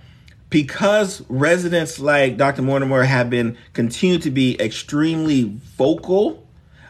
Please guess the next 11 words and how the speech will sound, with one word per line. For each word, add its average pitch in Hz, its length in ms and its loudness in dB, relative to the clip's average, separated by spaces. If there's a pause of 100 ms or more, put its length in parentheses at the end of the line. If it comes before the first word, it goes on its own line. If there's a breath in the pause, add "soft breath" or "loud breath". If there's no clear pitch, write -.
(120 soft breath)
about 127 800 2 (460)
being 131 480 0
mentally 160 500 2
fit, - 580 -4 (380 soft breath)
as 123 200 2
well 143 280 2
as, 127 400 0
you 135 100 0
know, 117 200 0
academically 143 720 0
fit, 170 480 -2